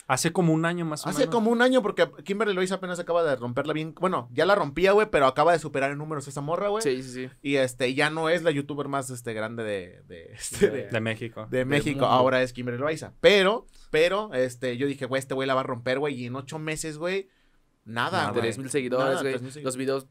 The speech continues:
Speaker 3: treinta mil vistas, diez mil vistas, güey, en un canal de un millón, güey, ¿sabes? Es como que de, "Gu-, bro, esto no está funcionando,
Speaker 2: Esto no está
Speaker 3: bro".
Speaker 2: funcionando,
Speaker 3: Y
Speaker 2: güey.
Speaker 3: aparte, pues, los videos también eran como que de, "Ay, prueba una pizza contra otra pizza". Y es como que de,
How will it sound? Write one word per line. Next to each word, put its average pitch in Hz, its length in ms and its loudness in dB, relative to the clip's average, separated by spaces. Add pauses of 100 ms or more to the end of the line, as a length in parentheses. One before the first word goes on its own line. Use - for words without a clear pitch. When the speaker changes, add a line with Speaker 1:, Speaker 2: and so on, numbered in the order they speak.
(200)
Speaker 3:
treinta 120 280 -6
mil 123 140 -8
vistas, 131 260 -6
diez 120 140 -6
mil 127 160 -8
vistas, 131 340 -6
güey, 127 180 -4
en 117 80 -8
un 123 140 -12
canal 123 300 -4
de 120 80 0
un 139 180 -4
millón, 131 400 -4
güey, 117 140 -8
¿sabes? 120 300 -8
Es - 80 -20
como 123 160 -18
que 113 100 -12
de, 104 100 -12
"Gu-, 113 240 -16
bro, 123 380 -4 (380)
esto 113 260 -14
no 117 60 -12
está 110 140 -16
funcionando, 113 320 -10
Speaker 2:
Esto 139 100 -6
no 135 60 -8
está 127 140 -6
Speaker 3:
bro". 123 80 -6
Speaker 2:
funcionando, 110 440 -14
Speaker 3:
Y 113 40 -16
Speaker 2:
güey. 117 120 -4
Speaker 3:
aparte, 151 300 -4
pues, 156 100 -12
los 135 100 -8
videos 143 160 -2
también 156 240 -4
eran 156 140 -2
como 127 260 -12
que 120 120 -8
de, 101 100 -6
"Ay, 131 140 -4
prueba 160 340 -2
una 208 180 -6
pizza 196 300 -8
contra 123 320 -8
otra 165 220 -4
pizza". 151 340 -4
Y 104 80 -8
es 110 80 -8
como 117 160 -12
que 113 100 -10
de, 95 180 -10